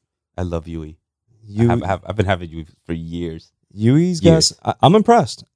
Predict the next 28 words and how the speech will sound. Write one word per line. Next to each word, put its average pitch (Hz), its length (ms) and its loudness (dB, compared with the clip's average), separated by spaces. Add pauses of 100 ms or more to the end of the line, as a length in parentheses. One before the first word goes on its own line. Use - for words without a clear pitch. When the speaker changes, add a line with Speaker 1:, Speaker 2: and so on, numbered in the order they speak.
(460)
Speaker 1:
I 104 80 0
still 170 120 6
Speaker 2:
First 202 140 6
Speaker 1:
have 151 100 0
one. 180 160 0
Like, 160 200 -10
like, 156 100 -12
I've 143 100 -14
had 160 120 -8
it 160 100 -10
for, 160 80 -12
like, 147 240 -12
the 147 80 -6
last 147 240 -4
five 160 240 0
years. 135 220 -8
Still. - 260 -6 (680)
Speaker 2:
It's - 200 2
the 165 100 6
first 196 280 4
U 170 140 4
E 185 300 0 (120)
that 117 600 4 (360)
I've 143 260 0
actually 196 320 4
had. 214 260 4
I've, 131 300 2
I've 135 260 2